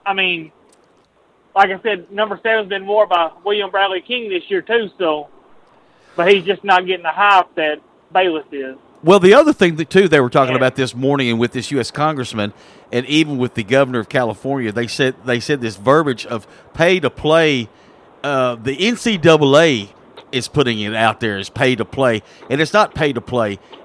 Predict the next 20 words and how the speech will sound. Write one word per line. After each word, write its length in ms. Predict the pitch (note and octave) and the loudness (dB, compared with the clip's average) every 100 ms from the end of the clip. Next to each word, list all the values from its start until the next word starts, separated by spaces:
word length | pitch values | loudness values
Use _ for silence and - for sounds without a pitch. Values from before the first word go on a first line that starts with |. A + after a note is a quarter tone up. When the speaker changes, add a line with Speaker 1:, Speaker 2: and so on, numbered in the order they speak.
| - | -10
Speaker 2:
W-, 200 | C#3 C#3+ | -8 -6
what 280 | D3+ D3 D#3+ | 2 2 2
they 120 | C#3+ | -2
should 280 | B2 G#3+ A#3 | -2 -4 -2
be 100 | G#3 | -4
calling 400 | - C#3 B2 A#2+ | -2 -2 0 0
it, 120 | B2 - - - | -4 -6 -20 -4
it's, 280 | A#2+ - - - | -4 -4 -14 -6
it's, 300 | C3 - - - | -6 -6 -16 -10
it's 160 | C3+ - | -8 -6
just 260 | D3+ - | -8 -4
called, 360 | E3 D3+ C3+ A#2 - | 0 2 0 -6 -4
you 40 | |
know, 120 | B2+ | -4
fair 340 | A2+ E3+ F3+ E3 | 0 2 4 4
equity, 520 | D#3+ F3 C3+ G#2+ F2 - - _ - - | 4 2 0 -4 -6 -12 -20 _ -20 -2
uh, 480 | B2 B2 A#2+ A2+ A2 - _ | 2 4 2 0 -4 -12 _
for, 220 | - A#2 | -8 -2
for 160 | C#3 C3 | -2 0
players, 640 | D3+ D#3+ A2+ - - | 0 0 -2 -8 -20